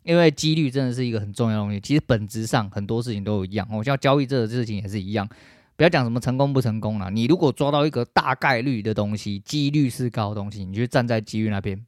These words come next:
poker，哦，交易其实都是这样。但是说你自己就有那个，对，没有错，因为我怀疑自己嘛，所以我做的不是几率人，我做的依然是在情绪上面这些事情。所以我希望我的主观更多是站在几率上面啊，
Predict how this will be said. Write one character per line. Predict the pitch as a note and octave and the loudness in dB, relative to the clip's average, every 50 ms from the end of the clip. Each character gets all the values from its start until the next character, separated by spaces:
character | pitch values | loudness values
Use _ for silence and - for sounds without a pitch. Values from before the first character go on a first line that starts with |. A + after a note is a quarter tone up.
| _ - | _ 4
poker， | - D3 C#3 C3 - B2 A2 G#2 G#2 - _ _ _ _ | 6 8 8 8 6 2 -2 -4 -4 -10 _ _ _ _
哦， | - A2+ G2+ F2 | -8 -8 -6 -2
交 | - B2+ A#2 A2+ A#2 | 0 2 2 2 2
易 | A#2+ A2 G2 G2 | 0 -4 -8 -10
其 | - - A2 | -10 -8 -6
实 | A2 A2 | -4 -4
都 | G#2 G#2 G#2+ | -4 -4 -4
是 | G2 | -2
这 | A2 G#2 | -2 -2
样。 | G2+ G2+ - _ _ - - _ | -2 -4 -6 _ _ -20 -20 _
但 | - - F#3 | -6 -4 -2
是 | G3 F#3+ | 0 2
说 | F#3+ F3+ G3 | 2 2 2
你 | F#3+ D3+ B2 A#2+ A2+ A2 G#2 G2 | 0 -2 -2 -4 -4 -4 -6 -6
自 | - F3+ E3+ | -4 -2 -2
己 | C3 A2 | 0 2
就 | C3 C3+ A#2+ | 2 2 2
有 | G#2+ G#2 | 2 0
那 | A2+ | -2
个， | G#2 G#2+ F#2+ | -4 -4 -4
对， | G2 - C3 A#2+ | -2 2 2 2
没 | A2+ A2+ | 2 2
有 | G#2+ | 0
错， | G#2 A#2 G#2+ F#2+ G2 G2+ B2+ | 0 -2 -2 -2 -2 -4 -2
因 | D#3 F3+ | 2 4
为 | F3+ | 4
我 | C3+ | 4
怀 | A2+ B2 B2+ C3+ | 6 4 4 4
疑 | |
自 | C#3+ E3 D3+ | 4 0 -2
己 | A#2+ A2 G2+ | -2 -4 -6
嘛， | G2 G2 G2 | -6 -6 -6
所 | G#2 - C#3+ | -2 0 2
以 | |
我 | D3 B2+ A2 G#2 | 2 2 0 -2
做 | - D3+ C3 A2+ | -2 -2 -2 -2
的 | A2 | -2
不 | F#2 - | -4 -6
是 | A2+ A#2 A#2+ | -4 -4 -4
几 | A2+ - - A2 | -4 -4 -6 -6
率 | A2+ A2+ G#2+ | -4 -2 -2
人， | F#2+ G2 G2 | -2 -4 -4
我 | G2+ G#2 | -6 -2
做 | - F3+ E3 C3+ | 2 2 4 4
的 | A#2+ A#2+ A2+ - | 4 2 0 -2
依 | D#3+ D3+ D#3+ D3+ | -4 -4 -2 -2
然 | B2 A2+ A2+ | -2 -2 -4
是 | A#2+ A#2+ | -6 -6
在 | B2+ A#2 | -8 -8
情 | - - A#2 G#2+ | -8 -6 -6 -4
绪 | G#2 A#2 A2+ | -4 -4 -2
上 | A2+ A2 | -2 -4
面 | G#2 G#2+ G2 G2 G2+ | -2 -2 -2 -2 -2
这 | G#2 | -2
些 | G2+ G2+ G2+ | -2 -2 -4
事 | G2 - G#2+ F#2+ | -4 -6 -8 -8
情。 | - - - - - - - - - - _ _ - | -6 -8 -10 -10 -12 -20 -20 -20 -20 -20 _ _ -4
所 | - F3 | 0 2
以 | F3+ | 4
我 | D3 B2+ | 4 2
希 | - D3+ D#3+ | 2 2 0
望 | E3 D3+ | 0 0
我 | B2+ G#2+ | -2 -2
的 | G2 G#2+ G#2+ G#2+ G#2 G2 | -2 -2 -2 -2 -2 -4
主 | G2+ - - G#2+ G#2 G2 | -4 -4 -4 -4 -4 -4
观 | G#2+ A#2 A2 G#2+ G#2 A2+ B2+ - | -2 0 0 0 -2 -4 -6 -2
更 | - B2+ A#2+ A2+ | -2 0 0 0
多 | A2+ A2 A2+ A2+ | 0 0 0 0
是 | - A#2 G#2+ | -2 -4 -4
站 | - B2+ A#2 A2 A2 | 0 0 0 2 0
在 | A2 G#2 | 0 -2
几 | G2 - - G#2+ | -2 -2 -2 -2
率 | G#2 G#2 G2+ | 0 0 0
上 | F#2+ F#2+ F2+ | 0 -2 -4
面 | F#2 F#2 F2+ - | -4 -4 -6 -6
啊， | G#2 G2+ | -6 -8